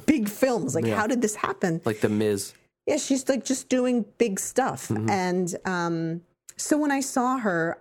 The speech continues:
Speaker 1: I'm not gonna lie, there was a part of me that was like, "Ugh." <laughs> And I know that's terrible, but it's just 'cause I always think reality T V.
Speaker 2: Right.
Speaker 1: But she fucking killed it.
Speaker 2: Yeah, she was so good.
Speaker 1: She was so good. And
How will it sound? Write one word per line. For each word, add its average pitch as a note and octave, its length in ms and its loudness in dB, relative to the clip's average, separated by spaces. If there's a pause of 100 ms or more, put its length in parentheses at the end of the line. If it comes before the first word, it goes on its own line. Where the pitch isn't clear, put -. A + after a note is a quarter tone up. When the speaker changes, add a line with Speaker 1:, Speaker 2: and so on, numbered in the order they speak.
Speaker 1:
I'm G3+ 280 2
not G3+ 240 0
gonna G#3+ 180 2
lie, E3+ 280 0
there E3+ 100 2
was F3+ 140 -2
a F3+ 40 0
part G#3+ 280 0
of A3 60 2
me G3+ 80 2
that F3+ 140 0
was E3 120 -4
like, E3 260 -2
"Ugh." - 340 -12 (300)
<laughs> A#4 500 -2 (800)
And C4 100 2
I C4 80 2
know C4+ 160 2
that's C#4+ 240 -2
terrible, C4 400 2
but F#3+ 140 2
it's G3+ 180 0
just B3 220 -2
'cause A3 160 -2
I G#3+ 80 2 (100)
always G#3 280 2
think G3+ 220 0
reality E3 460 0
T E3+ 240 -2
V. D3+ 300 -2 (120)
Speaker 2:
Right. G2 240 -2 (140)
Speaker 1:
But A3 160 2
she C4 540 0 (240)
fucking F#3 640 0
killed E3 300 2
it. - 200 -12 (160)
Speaker 2:
Yeah, F2+ 260 -8
she - 140 -10
was - 120 -4
so F#2+ 140 0
good. F#2+ 220 -2
Speaker 1:
She C#4+ 280 0
was C#4+ 240 0
so A#3 480 0
good. F#3 400 0
And F3+ 320 -2